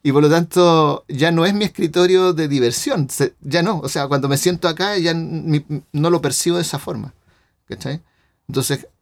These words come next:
hay que orga-, hay que organizarse, por eso digo, o sea, trabajar en casa creo que tiene muchos beneficios, pero si no lo logras organizar bien, creo que puede ser muy perjudicial para tu salud mental, o sea,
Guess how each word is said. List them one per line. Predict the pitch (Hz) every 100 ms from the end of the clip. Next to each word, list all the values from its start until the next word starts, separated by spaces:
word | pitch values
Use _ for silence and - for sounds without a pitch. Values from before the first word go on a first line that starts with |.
| _ _ _ _ _ _ _ -
hay |
que | 120
orga-, | 127 123 120
hay | - 120
que | - 135
organizarse, | 135 123 117 110 131 - -
por | 98
eso | 101
digo, | 95 107
o |
sea, | 107 101 104
trabajar | 113 120 139
en | 143
casa | 127 151 170
creo | 151 156
que | 147
tiene | 151 147
muchos | 127 147 196
beneficios, | 156 165 170 131 - 147
pero | 120
si | 117 120
no | 139
lo | 151
logras | 147 156 165 156
organizar | 135 123 113 - 139
bien, | 135 151 175
creo | 165 139 123
que |
puede | 123 127
ser | - 127
muy | 131
perjudicial | 131 - 117 117 127
para | 123 113
tu |
salud | 113 117
mental, | 113 123 107 95
o |
sea, | 104 110